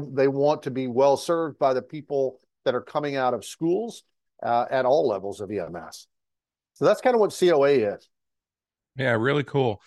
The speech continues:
Speaker 2: So, I mean, you heard the setup, Doc, as we were going through this, right? You know, we're talking about the National E M S, uh, scope of practice model.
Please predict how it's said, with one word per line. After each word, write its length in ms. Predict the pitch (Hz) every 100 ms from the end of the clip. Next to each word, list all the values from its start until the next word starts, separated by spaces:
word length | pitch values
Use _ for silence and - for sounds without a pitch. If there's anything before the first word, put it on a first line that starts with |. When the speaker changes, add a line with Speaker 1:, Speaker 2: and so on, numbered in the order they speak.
| _
Speaker 2:
So, 240 | - 269 294
I 80 | 277
mean, 160 | 294
you 80 | 269
heard 200 | 320 311
the 80 | 254
setup, 420 | - 156 131 110
Doc, 280 | 110 117 -
as 120 | 107
we 100 | 127
were 100 | 127
going 320 | 131 151 131
through 300 | - 131 131
this, 280 | 113 98 -
right? 280 | 110 107 - _ _ _
You 100 | 139
know, 80 | 120
we're 120 | 123
talking 340 | - 147 156
about 280 | 135 123 117
the 80 | 120
National 440 | 110 117 - -
E 120 | 123 117
M 180 | 113
S, 380 | 110 110 - -
uh, 180 | 110 104
scope 320 | - - 110
of 100 | 113
practice 480 | - 147 143 147 135
model. 460 | 131 131 131 131